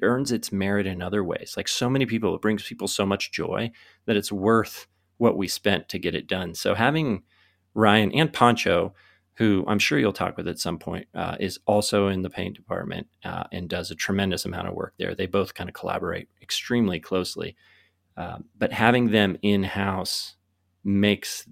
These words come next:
the entire process more collaborative. And, and when we try and do something too ambitious, or we're, we're not precise with what it is that we're trying to have done,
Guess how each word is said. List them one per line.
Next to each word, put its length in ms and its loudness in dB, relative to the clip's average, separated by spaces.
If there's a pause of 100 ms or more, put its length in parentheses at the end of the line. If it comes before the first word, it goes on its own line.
the 220 -6
entire 460 -4
process 560 -6
more 180 -4
collaborative. 760 -6
And, 160 -14 (440)
and 140 -2
when 160 2
we 160 4
try 220 2
and 120 2
do 140 0
something 300 -6
too 240 -2
ambitious, 720 -4 (360)
or 220 0
we're, 420 -2
we're 140 -2
not 180 -2
precise 520 -4
with 160 -12
what 120 -2
it 80 -6
is 140 -6
that 100 -10
we're 120 -8
trying 340 -6
to 460 -10 (100)
have 260 -4
done, 400 -4